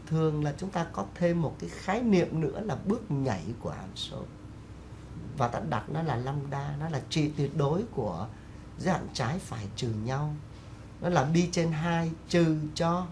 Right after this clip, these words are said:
trừ pi trên hai, tức là cộng pi trên hai.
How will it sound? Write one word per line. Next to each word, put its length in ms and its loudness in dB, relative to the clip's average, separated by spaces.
trừ 320 6
pi 160 2
trên 180 2
hai, 260 -2
tức 140 -6
là 120 -4
cộng 140 -4
pi 140 -4
trên 140 -8
hai. 180 -8